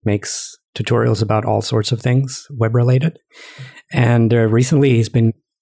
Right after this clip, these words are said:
pretty interested in Svelte. So he's made a Svelte tutorial and a Sapper tutorial, as well as, I think, a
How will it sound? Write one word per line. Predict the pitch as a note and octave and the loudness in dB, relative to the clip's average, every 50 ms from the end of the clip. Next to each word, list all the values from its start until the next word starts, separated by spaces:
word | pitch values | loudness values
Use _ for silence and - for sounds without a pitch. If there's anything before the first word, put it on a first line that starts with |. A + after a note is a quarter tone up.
| _ _ _ _ _ _ | _ _ _ _ _ _
pretty | - F3 G3 F#3 | 0 0 2 2
interested | E3+ E3 - E3 D3+ - - C3+ A2+ | 0 0 0 0 0 0 0 0 0
in | A#2+ A2 G#2+ G#2 G2+ | 2 2 2 2 0
Svelte. | - - - G#2 G#2 A2 - - - _ - | 0 -2 -2 -4 -4 -4 -8 -12 -20 _ -12
So | - - - A2+ A2+ A2 A2 G#2+ G#2+ G#2+ G#2+ - _ - - - - - - - - _ | -10 -6 -2 0 0 2 2 2 0 -2 -2 -6 _ -20 -20 -20 -20 -20 -20 -20 -10 _
he's | - A#2+ G#2 - | -4 -2 0 0
made | A#2+ A#2+ A#2+ A#2+ | 0 2 2 2
a | A#2 A2+ A2+ A2 G#2+ G#2+ G#2+ G#2 - _ _ _ - | 2 2 2 2 2 0 0 -2 -6 _ _ _ -10
Svelte | - - - B2+ C#3+ C#3+ | -6 -2 0 0 -2 -2
tutorial | A#2+ - - - D3+ D3 D3 D3+ D#3 D#3 D#3 D#3 D3 C3 | -4 -6 -2 0 2 4 4 4 4 4 2 2 2 2
and | A2 G#2+ G#2+ G2+ | 2 2 0 2
a | G#2 G2+ G2+ - _ _ _ _ - | 0 0 0 -2 _ _ _ _ -6
Sapper | - - A#2+ B2 - C#3 | -2 -2 -2 0 0 -2
tutorial, | C3 D3 B2+ - C#3+ C#3 C#3+ D#3 F3 F3+ - _ _ _ - D#3 | -2 -2 -2 0 2 2 2 2 0 -2 -8 _ _ _ -8 -6
as | B2 G#2 - | -4 -2 0
well | A2+ A2 G#2+ A2 G#2+ | 0 0 0 0 0
as, | G#2 G#2 G#2 G#2 G2+ F#2+ - - - - _ _ - - | 0 2 0 0 -2 -4 -8 -10 -12 -14 _ _ -14 -10
I | G#2+ | -6
think, | - A2 A2 G#2 | -4 -4 -2 -2
a | G2+ G#2 G2+ G2+ G2+ G2+ | 0 0 0 0 -2 -4